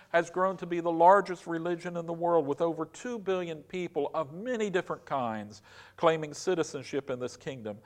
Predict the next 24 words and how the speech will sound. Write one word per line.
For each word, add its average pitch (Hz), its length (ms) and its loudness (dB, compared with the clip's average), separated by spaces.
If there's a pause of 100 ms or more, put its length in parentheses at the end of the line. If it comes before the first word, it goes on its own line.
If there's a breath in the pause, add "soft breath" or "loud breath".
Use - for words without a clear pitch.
(220 soft breath)
while 117 200 0
living 156 440 -4
in 131 160 -12
the 113 80 -8
geographic-based 156 1300 -4
kingdoms 135 500 -10
of 123 120 -2
the 123 80 -4
world, 98 540 -4 (760 soft breath)
providing 170 640 0
wisdom 165 580 -2 (420 soft breath)
and 165 80 -4
a 165 60 0
safe 214 320 -2
place 190 320 -4
for 131 180 -4
all 156 160 2
those 156 260 -4
people 131 440 -8
in 101 80 -12
the 110 60 -12
kingdom 120 400 -10
of 107 100 -10
heaven. 107 320 -6